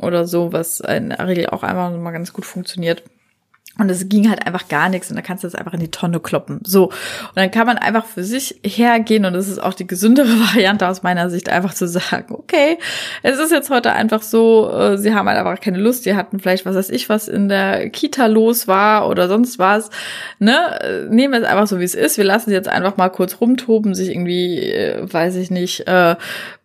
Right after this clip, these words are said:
ausrasten“, <laughs> nenne ich jetzt mal in Anführungsstrichen, äh, und energielos werden und dann ist gut und irgendwann werden sie schon im Bett liegen, ja. Und das ist doch, finde ich, aus meiner Sicht eine viel, viel gesündere Variante,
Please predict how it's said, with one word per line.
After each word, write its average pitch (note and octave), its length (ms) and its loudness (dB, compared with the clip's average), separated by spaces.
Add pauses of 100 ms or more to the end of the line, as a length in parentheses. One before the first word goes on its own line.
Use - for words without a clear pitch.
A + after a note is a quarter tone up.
(280)
ausrasten“, C4+ 720 2
<laughs> F4 340 4
nenne D#4+ 240 6
ich E4 100 0
jetzt C#4 200 0
mal C4+ 100 2
in A3 80 0
Anführungsstrichen, A3+ 1200 -2
äh, G3+ 280 -2
und F#3+ 120 -2
energielos G3 760 2
werden F3+ 300 0
und E3+ 160 -6
dann D#3 120 0
ist E3+ 180 -6
gut G3+ 220 0
und F#3 100 -6
irgendwann D#3+ 360 0
werden D#3 160 0
sie E3 100 -4
schon E3 180 -2
im D#3+ 100 -8
Bett - 220 -8
liegen, - 280 -10
ja. E3+ 100 0
Und - 600 -6
das A3 100 2
ist A#3+ 160 -2
doch, G#3+ 140 -2
finde G#3+ 200 0
ich, G#3+ 80 -2
aus F#3+ 100 -6
meiner G3 240 0
Sicht G3+ 220 -6
eine F#3+ 80 -2
viel, A3 240 -2
viel G3+ 220 0
gesündere G3+ 800 2
Variante, F#3 760 -2